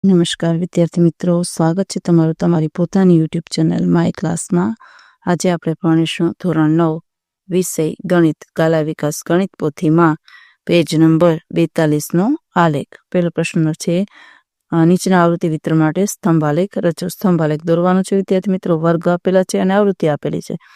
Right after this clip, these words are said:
ઝીરો થી છ માં સાત આવૃત્તિ, છ થી બાર માં દસ આવૃત્તિ, બાર થી અઢાર માં બાર આવૃત્તિ, અઢાર થી ચોવીસ માં પંદર આવૃત્તિ,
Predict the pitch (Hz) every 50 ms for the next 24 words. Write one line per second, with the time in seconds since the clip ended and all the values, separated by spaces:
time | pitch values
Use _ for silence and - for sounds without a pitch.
0 | - - - - - _ _ - - 196 190 185 190 180 - - 196 185 180 -
1 | - 185 170 170 170 165 170 - - 175 170 165 - - 165 160 160 165 160 -
2 | - 170 175 - _ - - 190 170 - - 175 151 143 151 147 147 147 151 151
3 | 160 160 170 170 165 165 - 175 170 165 165 170 170 - - 170 165 170 _ _
4 | _ _ _ _ _ _ _ - 165 160 151 151 - - 160 160 160 147 160 151
5 | 151 156 160 156 160 170 - _ _ _ _ - 170 165 160 165 170 175 170 165
6 | 170 175 170 - - 175 180 - 165 143 165 151 151 - - 170 - - 165 147
7 | 147 147 - - 160 160 - 170 170 165 170 170 170 165 165 160 165 165 - 170